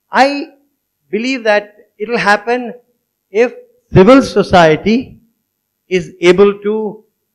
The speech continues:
fulfill its preconditions. Because Nepal's civil society, some of it was corrupted by donor funding,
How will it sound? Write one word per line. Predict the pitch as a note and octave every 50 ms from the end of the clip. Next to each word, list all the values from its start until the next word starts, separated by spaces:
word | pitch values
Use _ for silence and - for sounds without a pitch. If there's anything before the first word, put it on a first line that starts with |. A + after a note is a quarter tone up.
| _ _ _ _ _ _ _ _ _ _ _ -
fulfill | G#3+ A#3+ A3+ - A#3+ A#3+ A#3 - - -
its | A#3 A#3 A3+ - _ _ -
preconditions. | F3+ - - D3 C3+ B2+ A#2 - B2+ A#2+ A2+ B2+
Because | D#3 D#3+ F#3 F3 D#3
Nepal's | E3 F3+ F3 G#3 A3+ A#3 G#3+ A3+
civil | - G#3 G3+ G3
society, | G3 F#3+ F3+ - - F3 E3+ E3+ F3 G#3+ G#3 - - _ _ _
some | _ - A3 A#3+
of | B3 A3+ G#3+
it | G#3 G#3
was | G3+ F#3+ -
corrupted | - - F3+ F3+ F3+ F3+ F#3+ E3+
by | E3 D3+
donor | C3+ - C#3+ D3 D#3 D#3
funding, | D#3 - E3 E3 F3 A3 B3+ C#4+